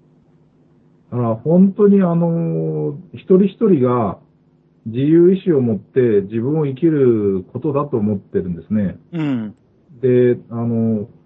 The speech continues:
Speaker 1: 他の人たちがどうこうっていうことじゃなくて、自分がその、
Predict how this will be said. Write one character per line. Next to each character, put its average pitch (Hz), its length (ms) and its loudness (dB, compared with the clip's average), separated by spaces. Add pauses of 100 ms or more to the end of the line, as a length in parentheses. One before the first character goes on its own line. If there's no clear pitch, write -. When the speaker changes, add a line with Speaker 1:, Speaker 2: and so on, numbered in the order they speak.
(140)
Speaker 1:
他 269 260 -2
の 320 160 -6
人 339 160 -2
た 262 160 -2
ち 170 140 -4
が 143 120 2
ど 151 180 -2
う 143 60 -6
こ 170 200 -2
う - 20 0
っ 165 40 -6
て 131 120 -8
い 120 40 0
う - 20 -4
こ 117 100 -6
と 117 80 -4
じ 110 80 -4
ゃ 110 40 -4
な 107 40 -6
く - 80 -20
て、 113 60 -4 (280)
自 165 140 2
分 269 420 -2
が 247 280 0 (640)
そ 135 60 -4
の、 110 300 -4